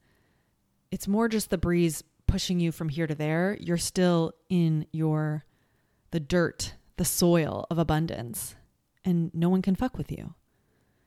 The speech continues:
And so, like, things will change, challenges will arise, and you won't lose your footing. And great, amazing things will happen that you could have never predicted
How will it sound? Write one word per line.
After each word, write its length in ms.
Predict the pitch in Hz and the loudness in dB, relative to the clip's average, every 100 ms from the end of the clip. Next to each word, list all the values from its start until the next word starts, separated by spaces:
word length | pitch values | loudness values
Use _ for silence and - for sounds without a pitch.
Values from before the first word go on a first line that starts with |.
| _ _ _ _ _ _ _ _ _ _ _ - | _ _ _ _ _ _ _ _ _ _ _ 0
And 240 | 196 190 | 4 4
so, 640 | - 208 185 180 175 165 180 185 - | 4 4 6 6 4 2 -4 -14 -10
like, 160 | 170 - | -8 0
things 260 | 196 196 | 4 4
will 80 | 208 | 2
change, 560 | - 202 190 190 190 - | 0 2 2 2 -2 -8
challenges 460 | - 175 175 180 | -2 2 2 2
will 120 | 170 165 | 0 0
arise, 580 | 156 165 160 143 147 | 0 0 -2 -2 -6
and 220 | - 160 156 | -6 -4 0
you 140 | 175 | 2
won't 380 | 185 175 180 - | 4 2 0 -2
lose 440 | 170 165 156 147 | 0 2 0 -2
your 280 | 151 147 143 | -4 -4 -4
footing. 480 | - - - - 160 - _ _ _ _ _ _ _ _ _ _ _ _ _ _ _ _ _ _ _ _ | -6 -10 -10 -12 -14 -16 _ _ _ _ _ _ _ _ _ _ _ _ _ _ _ _ _ _ _ _
And 600 | 175 170 160 156 156 - - - | -4 -2 -2 -2 -4 -8 -16 -18
great, 380 | 165 170 170 - | -6 -2 -2 -2
amazing 440 | 160 160 156 151 | -2 -2 -4 -6
things 380 | - 165 156 151 | -4 -4 -2 -6
will 140 | 151 | -8
happen 640 | 143 - 214 - - - 226 - _ - | -8 -4 -4 -4 -10 -10 -14 -16 _ -12
that 80 | - | -6
you 140 | 185 | -6
could 140 | - | -2
have 140 | 180 165 | -4 -2
never 240 | 165 - | -4 -4
predicted 800 | - 165 226 269 - - - 196 | -6 -2 -2 -4 -6 -6 -6 -10